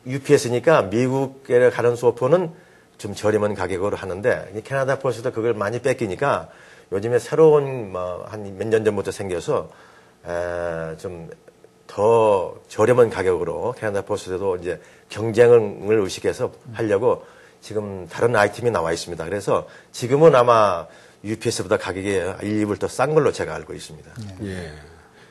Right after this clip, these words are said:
Speaker 3: 하지만 우리가 사무실에서 일하면서 대개 이제 커리어 서비스를 보낸다 그러면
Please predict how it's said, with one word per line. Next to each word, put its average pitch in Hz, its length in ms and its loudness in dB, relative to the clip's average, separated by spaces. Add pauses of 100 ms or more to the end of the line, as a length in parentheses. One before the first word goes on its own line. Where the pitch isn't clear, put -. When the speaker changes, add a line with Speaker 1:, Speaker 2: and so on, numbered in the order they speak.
Speaker 3:
하지만 170 240 0
우리가 143 540 2
사무실에서 135 580 -4
일하면서 101 640 -6
대개 104 400 -8
이제 123 300 -4
커리어 117 400 -4
서비스를 98 520 -8
보낸다 90 440 -12
그러면 104 280 -10